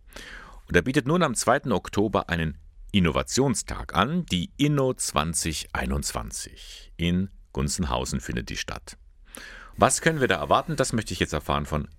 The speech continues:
Andreas Weiß. Er leitet den angesprochenen Fachbereich und heute Morgen ist er bei mir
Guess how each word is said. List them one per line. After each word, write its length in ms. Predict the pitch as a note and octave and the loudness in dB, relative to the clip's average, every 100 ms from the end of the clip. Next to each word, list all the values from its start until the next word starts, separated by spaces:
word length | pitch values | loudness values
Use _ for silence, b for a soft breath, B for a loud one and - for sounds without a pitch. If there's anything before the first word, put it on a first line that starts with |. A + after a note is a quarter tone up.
| - | -4
Andreas 640 | D2+ C#2+ D#2 D2 C#2 - | -4 -2 0 0 0 0
Weiß. 340 | B1+ A2 - - B B B - | 0 0 -4 -8 B B B -6
Er 120 | - D2+ | 0 2
leitet 500 | C2 C#2+ D#2+ - - | 0 -2 -6 -4 -2
den 180 | C2+ C2+ - | -2 -4 -4
angesprochenen 800 | D2+ D#2 D2+ - C2+ - C#2+ | -2 0 -2 -2 -2 0 -4
Fachbereich 600 | C#2 F2 - F2 E2 G#2 B2 | 0 -2 -2 -4 -2 -2 -4
und 180 | - | -4
heute 160 | D#3+ E3+ | -4 -2
Morgen 240 | A2 A2+ | 0 0
ist 140 | F#2+ - | 0 0
er 60 | |
bei 100 | E2 | 0
mir 220 | E2 D#2+ | 0 0